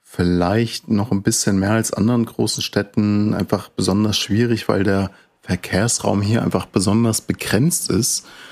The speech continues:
Und jetzt kann man aber auch nicht sagen, also wir nehmen jetzt nur die Nebenstraßen für Fahrräder und ertüchtigen die und machen die fahrradtauglich.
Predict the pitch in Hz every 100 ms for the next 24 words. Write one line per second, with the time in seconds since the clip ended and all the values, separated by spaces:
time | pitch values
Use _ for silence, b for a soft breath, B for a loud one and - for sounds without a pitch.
0 | B B B _ - 95 98 113 120 120
1 | 110 110 120 - 104 101 107 104 104 101
2 | 107 117 110 110 101 95 104 156 113 -
3 | - 82 80 - 85 82 82 - - 90
4 | 85 82 85 - - 82 85 98 104 113
5 | 110 - - 90 - - - 107 - 104
6 | 98 120 107 101 92 - 95 98 95 B
7 | B B _ - 95 98 - - 95 113
8 | 117 113 -